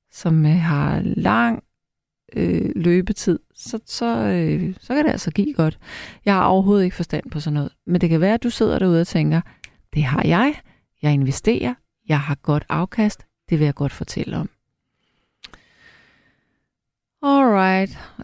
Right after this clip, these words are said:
Øhm, nu nævnte Mark, at to procent af verdens befolkning ejer halvfems procent af hele verdens værdier.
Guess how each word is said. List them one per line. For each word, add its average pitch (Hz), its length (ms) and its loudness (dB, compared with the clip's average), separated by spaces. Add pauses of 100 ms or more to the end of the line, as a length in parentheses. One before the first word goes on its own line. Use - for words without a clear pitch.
Øhm, 208 680 4
nu 254 140 6
nævnte 285 340 4
Mark, 240 380 2
at - 120 -4
to - 240 0
procent - 420 0
af 175 100 0
verdens 151 360 0
befolkning - 600 -2
ejer 160 280 -2
halvfems 165 540 0
procent 226 420 -2
af 196 60 0
hele 190 360 2
verdens 156 460 0
værdier. 233 540 0